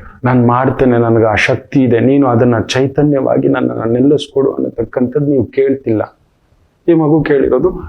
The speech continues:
"ನನ್ನ ನಮ್ಮನಿಗೆ ಒಳ್ಳೆ ಅಳಿಯ ಸಿಕ್ಬಿಡ್ಲಿ." ಸಿಕ್ಕಿದ್ದಾನೆ ಅಲ್ಲಿ, ತಂಗಿಗೆ ಸಿಕ್ಕಿದ್ದಾನೆ. ಇಮಿಡಿಯೇಟ್ ಅರ್ಜೆಂಟ್ ಅವ್ರು ಫಾರಿನ್ ರಿಟರ್ನ್ ಹೋಗ್ಬೇಕು,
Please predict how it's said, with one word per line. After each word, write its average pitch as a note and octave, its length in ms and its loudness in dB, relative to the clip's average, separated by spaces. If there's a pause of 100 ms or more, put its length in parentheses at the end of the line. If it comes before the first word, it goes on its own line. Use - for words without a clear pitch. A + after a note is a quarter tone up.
(100)
"ನನ್ನ D3+ 180 2
ನಮ್ಮನಿಗೆ C#3 340 2
ಒಳ್ಳೆ C3 320 2
ಅಳಿಯ A#2 340 0
ಸಿಕ್ಬಿಡ್ಲಿ." - 880 -14 (720)
ಸಿಕ್ಕಿದ್ದಾನೆ F3+ 520 0
ಅಲ್ಲಿ, A#2+ 300 -2 (400)
ತಂಗಿಗೆ G#3+ 480 2
ಸಿಕ್ಕಿದ್ದಾನೆ. C3 720 -4 (840)
ಇಮಿಡಿಯೇಟ್ F#3+ 580 0
ಅರ್ಜೆಂಟ್ C#3+ 380 0
ಅವ್ರು A2+ 160 0
ಫಾರಿನ್ D3 480 0
ರಿಟರ್ನ್ D#3+ 340 2
ಹೋಗ್ಬೇಕು, B2 720 -2